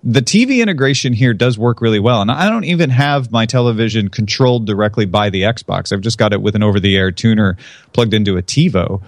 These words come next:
running through it. But it's really nice to be able to just go from watching T V right into the Xbox One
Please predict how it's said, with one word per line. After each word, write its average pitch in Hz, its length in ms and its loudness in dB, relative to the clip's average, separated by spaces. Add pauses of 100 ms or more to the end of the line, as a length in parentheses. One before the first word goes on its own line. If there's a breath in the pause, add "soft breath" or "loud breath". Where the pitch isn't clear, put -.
(260 loud breath)
running 104 260 2
through 95 260 -2
it. 90 100 -4
But 123 100 2
it's 143 140 -2
really 180 240 4
nice 160 260 0
to 139 100 -4
be 123 120 0
able 120 200 0
to 110 60 -2
just 117 240 -2
go 131 180 2
from 127 160 0
watching 117 320 0
T 110 200 -2
V 117 240 0
right 107 280 0
into 113 180 -2
the 104 100 -2
Xbox 107 440 -2
One 104 340 0